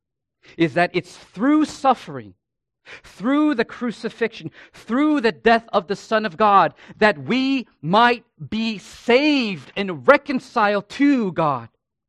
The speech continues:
The failure to recognize the necessity, the fittingness of Jesus' suffering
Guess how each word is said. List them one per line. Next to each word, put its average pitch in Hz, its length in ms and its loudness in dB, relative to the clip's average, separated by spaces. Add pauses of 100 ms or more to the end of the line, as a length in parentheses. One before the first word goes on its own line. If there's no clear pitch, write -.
(720)
The 202 120 -2
failure 247 680 2
to 214 260 -10
recognize 202 800 -2
the 196 140 -2
necessity, 180 920 -6 (240)
the 147 160 0
fittingness 226 840 -4
of 139 260 -6
Jesus' 240 600 -6
suffering 202 580 -4